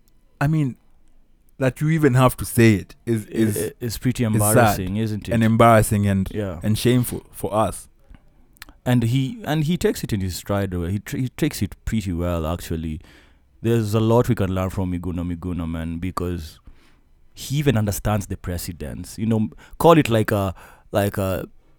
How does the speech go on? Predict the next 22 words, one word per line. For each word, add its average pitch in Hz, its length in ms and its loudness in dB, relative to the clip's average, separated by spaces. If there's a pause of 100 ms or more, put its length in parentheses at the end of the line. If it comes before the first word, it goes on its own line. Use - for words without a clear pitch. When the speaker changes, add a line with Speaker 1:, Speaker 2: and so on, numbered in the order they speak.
(120)
Speaker 2:
savior 110 540 0
complex 104 560 -2
or 95 60 -4
something 101 420 -4
like 85 220 -8
that. 82 260 -8
But 95 180 -6
he 107 200 -4
understands 98 640 -4
that 90 260 -10 (380)
he's 113 260 -4
saying 120 280 2
all 120 220 2
the 107 140 0
revolutionaries 95 1080 -4 (1000)
at 92 180 -6
one 104 220 -2
point 92 500 -4 (140)
led 117 240 2
Speaker 1:
Mm-hmm. - 40 -4
Speaker 2:
the 98 100 -2
revolution 92 760 -4